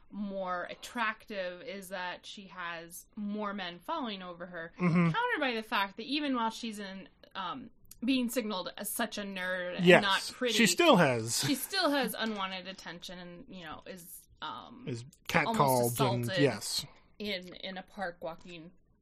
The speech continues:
Speaker 1: home alone at night. So I can see that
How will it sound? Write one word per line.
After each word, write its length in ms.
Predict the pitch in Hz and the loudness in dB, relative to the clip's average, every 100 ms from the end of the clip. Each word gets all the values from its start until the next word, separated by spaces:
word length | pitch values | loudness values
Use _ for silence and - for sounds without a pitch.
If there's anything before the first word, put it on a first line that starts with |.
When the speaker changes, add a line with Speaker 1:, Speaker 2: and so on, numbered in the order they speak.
| _ - | _ -16
Speaker 1:
home 340 | 196 170 165 | -12 -12 -12
alone 360 | 180 175 156 156 | -12 -12 -14 -14
at 140 | - | -12
night. 500 | 185 196 160 123 - - - - | -10 -8 -10 -10 -18 -20 -20 -20
So 760 | - - - 226 214 190 190 185 - - - - - - - - _ _ - - _ - - - - 175 - - - - - _ _ - | -12 -8 -4 0 0 0 -2 -10 -14 -20 -20 -20 -20 -20 -20 -20 _ _ -20 -20 _ -20 -20 -14 -12 -12 -14 -18 -20 -20 -20 _ _ 2
I 120 | 269 | 4
can 200 | 285 285 | 6 4
see 220 | 277 320 | 4 2
that 280 | 285 262 226 | 2 2 0